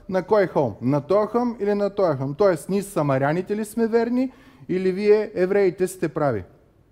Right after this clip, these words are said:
Исус, двайсет и втори стих, и казва: „Вие се покланяте на онова, което не знаете.“ Буквално и казва: „Вие не познавате Бог.“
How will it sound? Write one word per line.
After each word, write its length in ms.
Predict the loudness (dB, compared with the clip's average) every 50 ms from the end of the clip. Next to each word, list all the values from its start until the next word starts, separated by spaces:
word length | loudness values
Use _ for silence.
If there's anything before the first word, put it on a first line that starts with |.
| _ _ _ _ _ _ _ _ -6
Исус, 320 | -6 -6 -2 0 -2 -2 0
двайсет 300 | 2 2 0 0 0 -4
и 80 | -6
втори 280 | -4 0 0 0 0 0
стих, 320 | -4 -6 -10 -10 -10 -10
и 40 | -8
казва: 420 | -4 -2 -2 -2 -2 -4 -6 -8 -8 -10 -12
„Вие 540 | -8 -6 -4 0 2 2 2 0 -2 -8 -12 -20 -20 _ _ _ _ _ _ _ _ _ _ _ _ _ _ _ _ _ _ _ _ _ _ -20
се 320 | -10 0 2 2 2 2
покланяте 640 | 0 -4 0 0 0 2 2 0 -2 0 0 -2
на 180 | 0 2 2 2
онова, 260 | 2 2 0 -2 -4
което 440 | -4 -2 0 0 0 0 -4 -6 -4
не 240 | -2 -2 -2 -2 -2
знаете.“ 580 | -4 -4 -4 -2 -2 -2 -4 -6 -8 -14 -14 -16 _ _ _ _ _ _ _ _ _ _ _ _ _ _ _ _ _ _ _ _ _ _ _ _ _ _ _ _ _ _ -10 -4
Буквално 420 | -4 -2 2 2 2 2 2 0
и 40 | -2
казва: 340 | -2 0 -2 -2 -2 -6 -10 -10
„Вие 480 | -12 -6 -4 -2 -2 0 -2 -2 -6 -8 -12 -6
не 220 | -2 0 0 0 0
познавате 960 | -2 -4 -6 -6 -6 -4 -4 -2 -2 -2 -4 -4 -6 -6 -6 -6 -6 -8 -14 -18 -20 _ -16
Бог.“ 420 | -12 -10 -10 -10 -10 -14 -20 -20